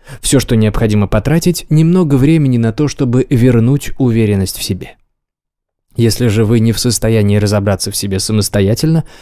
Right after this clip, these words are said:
можно подобрать оригинальный метод расширения граней сознания, чтобы научиться понимать себя лучше. Среди таких методов присутствуют йога и арт-терапия. Если самопознание дается вам с трудом, вам обязательно следует попробовать сходить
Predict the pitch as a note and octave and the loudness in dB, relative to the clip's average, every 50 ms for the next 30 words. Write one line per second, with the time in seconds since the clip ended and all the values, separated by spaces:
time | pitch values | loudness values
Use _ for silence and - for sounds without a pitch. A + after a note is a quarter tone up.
0 | - - - - D#3 F#3+ F#3 F3+ E3+ - C3 B2+ A#2+ - D#3+ E3 - - - C3+ | -20 -10 -2 0 2 2 2 2 0 0 0 0 2 2 2 0 0 0 -2 0
1 | C3 B2 A#2+ A#2 A2+ B2+ D3 D3 C3+ B2+ A2+ A#2+ C#3 C#3+ C#3+ - - - - B2+ | 0 2 2 0 0 2 0 0 0 0 0 0 0 0 -2 -4 -4 -4 -2 0
2 | B2+ A#2+ - - B2 A2+ A2+ C3 C3+ B2+ A#2+ A2 G2+ A2 A#2+ A#2 G#2+ G#2+ G#2+ G2+ | 0 0 0 0 0 2 2 4 2 2 0 2 2 2 2 2 2 0 0 -2
3 | - A2 G#2 G2 F#2+ A2+ C3 C#3 C3 A#2 G#2 - - A#2+ G#2 G#2+ G#2 - - - | -2 -2 -2 -2 0 0 0 2 0 0 0 -2 -2 -2 0 0 -2 -2 -4 -14
4 | - - B2 A#2+ A#2+ A2+ - - D3 C#3 - - - - - - A#2+ A2 A2 G#2 | -6 0 2 4 4 2 2 0 -2 -2 0 -2 -4 -2 0 0 2 2 4 2
5 | G#2 A2+ C3 - - - B2+ A2 A2 G#2+ G2 F#2 F2 - - - - - - _ | 2 0 0 -2 -4 -6 -4 -2 -2 -2 -2 -4 -6 -10 -12 -14 -14 -16 -20 _
6 | _ _ _ _ _ _ _ _ - - C#3 A#2+ A#2 A#2+ B2+ A#2 - - G#2 - | _ _ _ _ _ _ _ _ -2 0 0 2 2 2 2 2 0 0 -2 0
7 | A#2 A#2+ C#3 C#3+ D3+ C#3+ B2 - - A#2+ G#2+ - - B2+ A2 - - - A2+ G#2+ | 2 0 0 2 0 -2 -2 0 0 0 0 2 0 -2 -2 -2 -2 0 2 0
8 | G#2 - - - B2+ G2+ G2 G#2 G2+ G#2 A#2 C#3 D3+ - - - C3 - - - | 0 0 -2 -2 -2 0 2 2 2 2 2 0 -2 -2 0 -2 -2 -2 0 0
9 | B2+ A#2+ A#2+ - - - A#2+ A2 G#2+ G2 - - F#2+ E2 - - - - _ _ | 0 0 0 -4 -4 -2 0 0 0 0 -2 -4 -6 -6 -8 -14 -20 -20 _ _
10 | _ _ _ _ _ _ - - - A#2 G#2+ - B2 G#2+ - - A2 G#2 G2+ - | _ _ _ _ _ _ -10 -2 0 2 2 2 2 0 2 2 0 0 0 0
11 | A2+ G2+ F#2+ G#2+ A2 A2 G#2 G2+ F#2+ G2+ G#2 A2 G#2+ - - - G2 G2 F#2+ G2 | 0 0 2 2 2 2 2 2 2 2 2 2 0 0 -2 -2 -2 -2 -2 -2
12 | - - - G#2+ F#2 F2+ G2+ A#2 B2 G#2+ G#2+ G#2+ A#2 - C3+ G#2+ G#2 G2 G#2+ A2+ | -4 -4 -2 -4 -2 0 0 0 0 0 0 -2 -2 -2 -2 -2 0 0 0 0
13 | A2 A#2+ A2+ A2 G2+ - B2 B2 B2 B2 A2+ - A#2+ G#2+ - C#3 C#3 C3 B2 B2+ | 0 0 -2 -2 0 0 0 0 2 0 0 0 -4 -2 0 0 0 2 2 0
14 | B2 - - - - A2 G2 G2 C3 C#3 - - | 0 -2 -2 -4 -2 -2 0 0 -2 -2 -2 -8